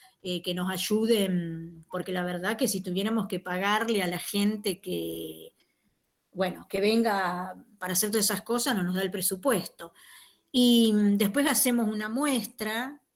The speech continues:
a fin de año o a mitad de año, ¿no? Y ahí, la verdad que una cosa, es otro universo de mucha paz, eh, de,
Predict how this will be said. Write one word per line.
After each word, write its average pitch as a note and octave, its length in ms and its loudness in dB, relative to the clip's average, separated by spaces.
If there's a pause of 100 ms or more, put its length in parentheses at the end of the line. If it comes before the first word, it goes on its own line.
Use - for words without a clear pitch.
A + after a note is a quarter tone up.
(320)
a E3 100 0
fin F#3 280 -6
de G3 120 -4
año G#3+ 520 0
o F3+ 100 0
a E3 60 -4
mitad F#3 340 -2
de F#3+ 140 -2
año, G3+ 640 0
¿no? G3 380 -2
Y G#3 140 -2
ahí, A3+ 300 0 (420)
la G#3 120 0
verdad A3+ 260 2
que F#4 60 -4
una D4 180 -2
cosa, C4+ 920 -4
es D4 120 -4
otro E4+ 220 0
universo C#4+ 640 2
de A3 100 0
mucha B3+ 420 -4
paz, C4+ 720 -4
eh, G3 640 -10
de, G3+ 120 -12